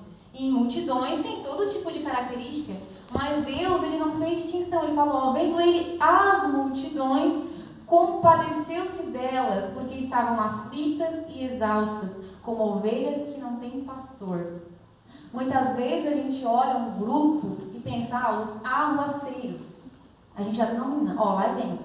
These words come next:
lá é os arruaceiros. Os adolescentes só vêm pra igreja pra mexer naquele celular. São os arruaceiros. A fulana é isso, fulana é, não, lá vem, lá são as pestes. Ih, sai de perto. Então, como que a gente vê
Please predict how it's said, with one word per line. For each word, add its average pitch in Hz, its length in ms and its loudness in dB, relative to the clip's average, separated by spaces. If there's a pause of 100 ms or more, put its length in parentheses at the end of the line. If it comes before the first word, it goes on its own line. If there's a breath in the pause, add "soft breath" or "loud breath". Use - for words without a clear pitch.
(120)
lá 180 160 -4
é 202 120 -4
os 190 100 -6
arruaceiros. 202 840 -6 (220 loud breath)
Os 208 60 -4
adolescentes 233 600 -2
só 247 160 -2
vêm 190 460 -4
pra 185 280 2 (100)
igreja 185 340 -2
pra 190 200 -2
mexer 208 280 -6
naquele 180 380 -8
celular. 208 540 -8 (280 loud breath)
São 240 180 -2
os 226 120 0
arruaceiros. 226 640 0
A 202 60 -6
fulana 247 640 2
é 180 100 0
isso, 196 160 0
fulana 214 280 2
é, 320 180 0 (200 loud breath)
não, 208 180 -2
lá 220 220 2
vem, 233 220 0
lá 220 220 0
são 294 180 0
as 294 80 0
pestes. - 340 0
Ih, 370 300 2
sai - 160 -2
de 233 120 -6
perto. - 300 -2 (240 loud breath)
Então, 339 300 4
como 440 340 12
que 427 60 4
a 349 160 6
gente - 160 0
vê 320 160 2